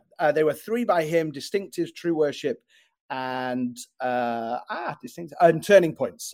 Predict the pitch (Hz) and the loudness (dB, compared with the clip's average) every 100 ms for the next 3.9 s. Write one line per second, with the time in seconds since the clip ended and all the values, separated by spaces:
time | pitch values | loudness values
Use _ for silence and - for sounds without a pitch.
0 | _ 113 127 147 127 117 - 131 120 - | _ 0 2 2 0 -4 2 0 0 -8
1 | 147 127 107 110 _ - - - _ - | -2 -2 -2 -12 _ -20 -20 -20 _ -4
2 | - - 254 339 392 320 - 226 214 208 | -2 0 0 2 2 0 2 4 4 0
3 | - 214 208 214 _ _ - 202 | 2 2 2 -2 _ _ -6 -6